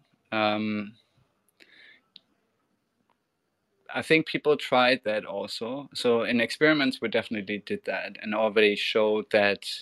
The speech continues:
you know, you can shade parts of the reef and then there's less bleaching happening in the summer. Um, but you also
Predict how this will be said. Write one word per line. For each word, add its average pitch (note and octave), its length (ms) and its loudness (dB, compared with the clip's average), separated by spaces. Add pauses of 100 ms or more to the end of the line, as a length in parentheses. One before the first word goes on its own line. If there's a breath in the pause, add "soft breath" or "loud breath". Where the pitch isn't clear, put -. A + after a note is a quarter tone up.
(120)
you A2+ 80 -8
know, G2+ 120 -8
you G2+ 180 -6
can G2+ 180 -6
shade A2 420 2
parts G#2+ 320 0
of G2+ 160 -6
the G#2 80 -14
reef B2+ 440 0
and A2 180 -4
then G#2+ 140 -2
there's G#2+ 340 -2
less G#2+ 300 0
bleaching G#2+ 440 -2
happening F#2+ 400 -4
in F#2+ 120 -10
the G2+ 80 -18
summer. G2 300 -12 (920 soft breath)
Um, G#2 480 0 (1080 loud breath)
but A2+ 200 4
you A#2 120 6
also A#2+ 640 4